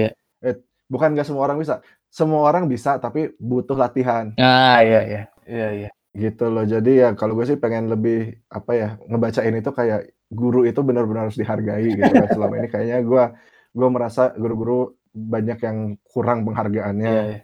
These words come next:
Speaker 2: Banyak sekarang orang kayak di, di, di luar negeri pun ada nih editor dari majalahnya,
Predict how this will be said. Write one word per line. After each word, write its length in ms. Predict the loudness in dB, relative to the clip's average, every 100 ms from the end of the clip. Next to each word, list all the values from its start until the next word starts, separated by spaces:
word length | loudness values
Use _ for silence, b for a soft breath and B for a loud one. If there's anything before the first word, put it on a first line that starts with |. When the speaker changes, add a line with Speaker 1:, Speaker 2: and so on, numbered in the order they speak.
| _ _
Speaker 2:
Banyak 300 | -4 -2 -2
sekarang 240 | -2 0 0
orang 180 | -2 -4
kayak 300 | -2 0 2
di, 160 | 0 -2
di, 100 | 0
di 80 | 2
luar 160 | 2 2
negeri 280 | 0 -2 -2
pun 240 | -4 -8 -12 _
ada 320 | -2 4 4
nih 220 | 4 -2
editor 500 | -2 -2 0 2 2
dari 720 | 2 0 0 0 0 0 -2 -4 -8 -10
majalahnya, 1400 | -4 -2 0 4 4 6 2 0 -6 -6 -6 -6 -6